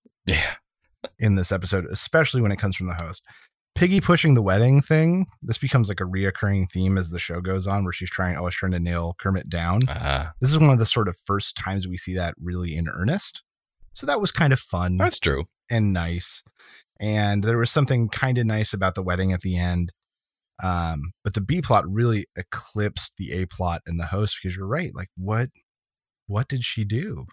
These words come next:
Speaker 1: What does she do? <laughs> What does she do well? <laughs>
Speaker 2: You know, she was in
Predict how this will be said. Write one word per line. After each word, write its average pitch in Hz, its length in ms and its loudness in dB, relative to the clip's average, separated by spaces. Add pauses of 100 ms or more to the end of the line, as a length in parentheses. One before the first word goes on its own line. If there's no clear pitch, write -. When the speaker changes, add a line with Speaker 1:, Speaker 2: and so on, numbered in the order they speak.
(140)
Speaker 1:
What 87 220 2
does 113 220 4
she - 200 4
do? 73 200 0 (140)
<laughs> - 160 -8
What 120 100 4
does - 60 2
she 160 100 4
do 117 200 4
well? 85 520 4
<laughs> - 60 2 (260)
Speaker 2:
You 127 100 6
know, 104 160 2
she 143 240 2
was 123 240 2
in 123 460 4